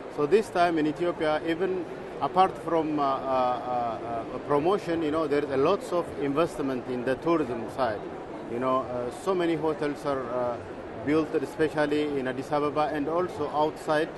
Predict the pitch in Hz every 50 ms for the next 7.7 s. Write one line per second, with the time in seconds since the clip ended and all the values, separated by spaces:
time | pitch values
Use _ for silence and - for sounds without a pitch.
0 | - - - 127 123 151 151 - - 131 - 151 143 - - 165 - - 175 175
1 | 165 - - - - - - - 127 127 143 139 - 165 175 170 160 147 147 139
2 | 143 147 - - 151 151 143 - 156 147 151 151 143 156 160 156 - - 143 135
3 | 143 160 190 185 - - 165 151 - 147 131 - 143 143 143 131 131 127 117 104
4 | - - - - - - - 127 120 - 165 170 156 151 147 143 143 131 - 135
5 | 135 120 - 135 139 127 - - 120 101 - - - - 113 117 127 147 160 156
6 | 156 151 143 143 123 - - 127 135 139 143 135 131 143 131 - - - - -
7 | - - - - - - - - 143 143 139 131 131 123